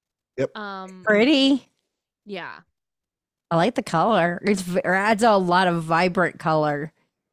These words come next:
Speaker 3: to
Speaker 1: Yeah, it says coconut rose and, and almond.
Speaker 3: Interesting.
Speaker 1: Vanilla-like flavor.
Speaker 2: Mm-hmm.
Speaker 1: Yeah, I mean, it's
Speaker 3: Ooh.
Speaker 1: totally Filipino.
Speaker 3: I like the sound of that.
Speaker 2: Delish.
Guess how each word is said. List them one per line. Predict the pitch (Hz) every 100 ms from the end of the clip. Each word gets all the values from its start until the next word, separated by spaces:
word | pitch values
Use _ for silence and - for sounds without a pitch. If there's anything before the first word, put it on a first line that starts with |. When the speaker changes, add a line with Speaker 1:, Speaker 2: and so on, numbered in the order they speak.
| -
Speaker 3:
to | - 165 151 139 147
Speaker 1:
Yeah, | 90
it | 82
says | - 104 95 - _ _
coconut | - 120 127 123
rose | 101 107 101 95
and, | 85 - _ _
and | 92 85 80
almond. | 90 82 71 52 - - _ _ _ _ _ _ _ -
Speaker 3:
Interesting. | 247 185 98
Speaker 1:
Vanilla-like | - 85 82 80 -
flavor. | - 78 67 58 50 - _ _ _ _ _
Speaker 2:
Mm-hmm. | 226 220 220 208 254 _ _ _
Speaker 1:
Yeah, | 233 254 220
I |
mean, | 180 160 147
it's | 139
Speaker 3:
Ooh. | 139
Speaker 1:
totally | 110 95 90
Filipino. | - 87 78 85 76 76 73 _ _ _ _ _ _
Speaker 3:
I | 190
like | 190 196 220
the | 226
sound | - 175 202
of | 165
that. | 147 - - _ _
Speaker 2:
Delish. | 165 156 151 - 170